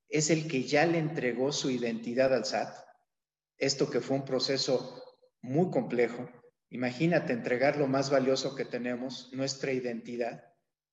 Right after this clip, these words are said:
y que es un proceso en donde le entregamos nuestras huellas digitales.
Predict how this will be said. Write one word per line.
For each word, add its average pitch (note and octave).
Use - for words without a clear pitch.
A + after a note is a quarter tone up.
y C3+
que C#3
es C#3
un C#3
proceso C3+
en B2+
donde A#2+
le A#2
entregamos B2+
nuestras A2+
huellas C#3
digitales. C3+